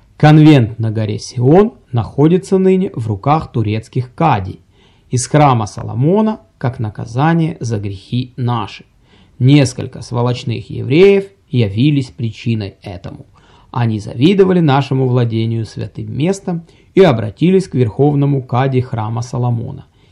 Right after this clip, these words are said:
и сказали, что мы владеем могилой великого пророка царя Давида, которая должна принадлежать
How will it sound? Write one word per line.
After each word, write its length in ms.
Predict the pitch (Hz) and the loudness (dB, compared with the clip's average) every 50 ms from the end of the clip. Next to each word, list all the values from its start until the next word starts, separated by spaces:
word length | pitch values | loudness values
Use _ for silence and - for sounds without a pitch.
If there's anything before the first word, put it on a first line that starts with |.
| _ _ | _ _
и 100 | - 123 | -8 -8
сказали, 680 | - - - - - - 156 165 180 185 185 180 180 - _ _ _ _ _ | -8 -10 -14 -16 -14 -8 -4 -2 0 0 0 -2 -4 -8 _ _ _ _ _
что 200 | - - 147 135 | -6 -2 0 2
мы 160 | 151 202 226 | 4 4 4
владеем 560 | 220 214 208 190 151 127 135 156 165 160 156 | 2 2 2 2 2 2 2 2 2 2 2
могилой 500 | 147 135 127 123 110 113 113 120 120 117 | 0 0 -2 -2 -2 -4 -2 -2 -2 -2
великого 540 | 113 110 107 113 151 175 165 190 165 160 151 | -4 -4 -2 0 -2 0 -2 -2 -4 -4 -4
пророка 640 | 156 - 135 135 117 110 120 131 127 - 120 - - | -4 -6 -4 -4 -2 -2 -4 -4 -4 -6 -10 -10 -12
царя 340 | - - 101 95 98 92 110 | -14 -12 -10 -10 -8 -10 -10
Давида, 540 | 101 107 110 120 113 101 98 85 - - _ _ _ _ _ _ _ | -10 -12 -12 -12 -12 -14 -14 -14 -16 -20 _ _ _ _ _ _ _
которая 440 | - 123 120 - 110 110 104 98 | -10 -8 -8 -8 -8 -10 -10 -12
должна 420 | - - 120 123 113 117 139 185 196 | -14 -14 -14 -12 -6 -4 -4 -4 -4
принадлежать 720 | 196 208 175 180 175 160 165 160 160 156 160 165 156 - | -4 -4 -4 -4 -4 -4 -2 -2 -2 -2 -2 -4 -6 -8